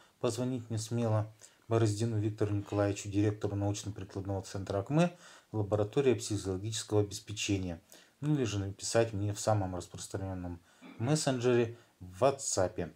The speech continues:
Соответственно, это видео записывается в связи с тем, что не всегда люди нас находят.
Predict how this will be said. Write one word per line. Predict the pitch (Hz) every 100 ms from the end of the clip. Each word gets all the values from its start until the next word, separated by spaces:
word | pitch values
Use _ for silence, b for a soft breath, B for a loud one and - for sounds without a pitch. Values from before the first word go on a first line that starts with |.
| _ B B B
Соответственно, | - 110 110 113 120
это | 113 110
видео | 113 110 107
записывается | 107 113 110 110 107 - -
в |
связи | 113 101
с |
тем, | - 107
что | 107 104
не | 98
всегда | - 101 110 107
люди | 101 98
нас | 101 98 -
находят. | 98 - 165 160